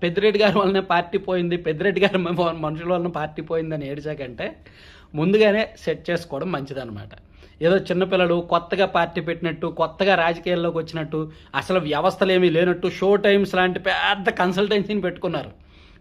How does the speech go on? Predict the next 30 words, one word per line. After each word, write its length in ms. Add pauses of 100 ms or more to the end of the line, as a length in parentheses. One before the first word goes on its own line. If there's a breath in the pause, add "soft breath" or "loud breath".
పెద్ద 380
పెద్ద 180
ఇంటెలిజెన్స్ 500
రిపోర్ట్లు 360
వస్తాయి, 320 (460 soft breath)
పెద్ద 200
పెద్ద 220
ఏజెన్సీలు, 540
పెద్ద 240
పెద్ద 180
మీడియాల 420
ద్వారా 220
రిపోర్ట్లు 420
వస్తాయి. 320 (380 soft breath)
తంబలపల్లి 420
నియోజకవర్గంలో 580
ఏం 220
జరిగిందో 360
తెలియలా. 380 (480 soft breath)
కల్తీ 280
మద్యం 540
గుట్టు 200
రట్టు 340
అయిన 140
తర్వాత 300
ఇతను 220
పెద్దిరెడ్డి 400
మనిషిని 260
బయటికి 280
పంపించారు. 500